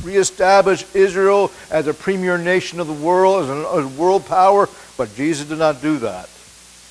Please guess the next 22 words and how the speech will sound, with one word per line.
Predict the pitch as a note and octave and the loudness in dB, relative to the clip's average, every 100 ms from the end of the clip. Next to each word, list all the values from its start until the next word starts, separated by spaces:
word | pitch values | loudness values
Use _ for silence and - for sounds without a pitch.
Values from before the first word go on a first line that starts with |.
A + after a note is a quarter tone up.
| - - - - - - - | -20 -20 -20 -20 -20 -16 -6
And | E3+ | -2
they | E3+ E3+ | 0 0
missed | D#3+ E3+ A3 - - | -2 0 0 0 0
that, | D3 C3+ C3+ | 2 2 2
and | F#3+ F3 | 2 4
they | F3+ E3 | 4 2
could | - G3 | 6 4
not | F#3+ G3+ G3 | 6 4 4
see | - - B3 | 0 0 -2
that. | G#3 E3 B2 - - - - - | 2 4 4 -2 -14 -20 -16 2
And | G#3+ G#3 F3+ E3 - F#3+ | 4 6 4 -6 -16 -12
because | D#3 - A3+ A#3+ B3+ B3 D#3+ | -12 2 6 10 10 8 4
he | F#3 | 2
was | F#3+ D#3+ | 2 2
not | F3 G3+ A3 A3 G3 | 4 8 8 6 2
their, | F3 F#3 F3 - - - C#3+ A#2+ - - | 4 6 6 4 -8 -18 -18 -16 -20 -2
their, | D#3 D3 C#3 - - D3+ | 2 2 0 -6 -10 -2
their | D#3 | 4
ideal | D#3+ D#3 C#3+ F#3+ G#3+ G#3 G#3 | 6 4 0 0 8 10 10
of | F#3+ D3 | 8 6
their | E3+ F3+ | 6 4
Messiah, | F3 D#3+ - D#3+ D#3 C3+ | 4 0 4 6 6 4